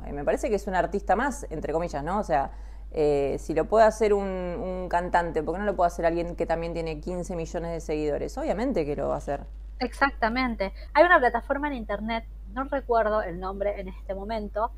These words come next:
Speaker 2: donde hay un montón de artistas, hay un montón de influencers que se le paga por saludos personalizados a determinadas personas. Entonces, por
Speaker 1: Debe ser
Speaker 2: ejemplo,
Speaker 1: esta página, ¿eh?
Speaker 2: yo,
Speaker 1: Debe ser esta página,
Speaker 2: ¿cómo se
Speaker 1: porque en
Speaker 2: llama?
Speaker 1: esta página aparecen muchos.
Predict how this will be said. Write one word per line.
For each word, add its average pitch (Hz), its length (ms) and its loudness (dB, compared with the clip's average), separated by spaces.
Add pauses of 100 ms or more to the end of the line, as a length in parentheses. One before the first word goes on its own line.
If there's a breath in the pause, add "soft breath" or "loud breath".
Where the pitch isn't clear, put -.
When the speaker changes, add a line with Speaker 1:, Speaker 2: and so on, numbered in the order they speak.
(320 soft breath)
Speaker 2:
donde 294 400 6
hay 226 160 0
un 190 80 -4
montón 185 400 -2
de 339 60 4
artistas, 277 760 2
hay 190 160 0
un 180 100 -6
montón 175 360 -4
de 254 60 -4
influencers 294 640 4
que 247 160 2
se 247 180 -2
le 254 140 0
paga 269 640 10
por 214 180 2
saludos 240 680 4 (140)
personalizados 269 1120 6 (320 soft breath)
a 240 100 10
determinadas 185 640 4
personas. - 460 -12 (460 soft breath)
Entonces, 220 260 4
por 240 140 6
Speaker 1:
Debe 339 120 8
ser 302 100 8
Speaker 2:
ejemplo, 277 200 6
Speaker 1:
esta 233 100 10
página, 170 500 8
¿eh? 220 140 0 (580)
Speaker 2:
yo, 311 100 12
Speaker 1:
Debe 302 120 12
ser 330 100 12
esta 202 160 6
página, 185 320 4
Speaker 2:
¿cómo 392 120 6
se 330 60 6
Speaker 1:
porque 320 120 10
en 262 60 10
Speaker 2:
llama? 196 140 8
Speaker 1:
esta 214 100 6
página 247 340 6 (200)
aparecen 185 500 2
muchos. 180 340 0